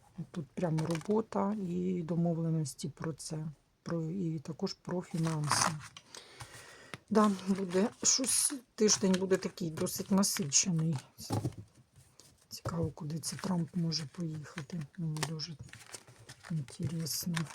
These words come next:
Так. Зараз подивимося загрози обстрілів. Я візьму другу.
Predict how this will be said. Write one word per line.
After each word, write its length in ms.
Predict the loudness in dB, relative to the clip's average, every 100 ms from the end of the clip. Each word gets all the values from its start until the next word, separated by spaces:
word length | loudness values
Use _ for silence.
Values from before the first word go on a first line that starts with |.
| -16 -16 -16 -16 -18 -20 -20 -20 6 8 8 2 -14 -14 -18 -20 -20 _
Так. 580 | -4 -4 -4 -10 -12 -16 -20 -6 -6 -6 _ -4 -4 _ -4 -4 -8 -10 -10 -10 -10 -10 -12 -12 -8
Зараз 240 | -6 -8
подивимося 840 | -8 -6 -2 0 0 0 -2 -2 -4 -6 -8 -10 -10 -14 -8 -2 -2 -4 -20 -14 -14 -4 -2
загрози 680 | 0 -2 -4 -6 -6 -2
обстрілів. 680 | 0 0 -6 -10 -8 -8 -4
Я 140 | -2 0
візьму 260 | 0 -2
другу. 280 | 0 -4